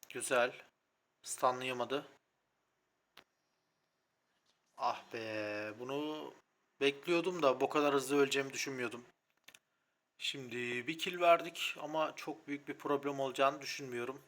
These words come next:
Hafif öne geçti Yasuo. Bu açığı da kapatırız bir şekilde diye tahmin ediyorum.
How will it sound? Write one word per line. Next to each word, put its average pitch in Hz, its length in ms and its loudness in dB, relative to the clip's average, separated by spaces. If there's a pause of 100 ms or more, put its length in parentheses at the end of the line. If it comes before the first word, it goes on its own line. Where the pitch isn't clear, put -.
(180)
Hafif - 340 -4
öne 139 160 0
geçti 135 320 0
Yasuo. 135 500 -2 (1160)
Bu 135 100 -10
açığı 139 260 -2
da 139 100 0
kapatırız 131 500 -4
bir - 60 -2
şekilde 131 540 -2 (1300)
diye 123 180 -4
tahmin 123 360 0
ediyorum. 135 440 0